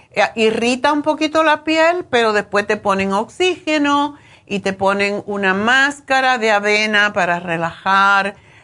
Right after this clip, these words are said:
y huele a riquísimo con rosas y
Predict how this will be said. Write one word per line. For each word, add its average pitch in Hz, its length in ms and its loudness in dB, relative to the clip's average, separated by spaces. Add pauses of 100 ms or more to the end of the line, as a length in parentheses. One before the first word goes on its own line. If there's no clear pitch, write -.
(280)
y 202 260 -2
huele 196 640 -2
a 185 140 -6
riquísimo 190 760 -6
con 175 400 -4
rosas 185 880 -2 (500)
y 214 600 -2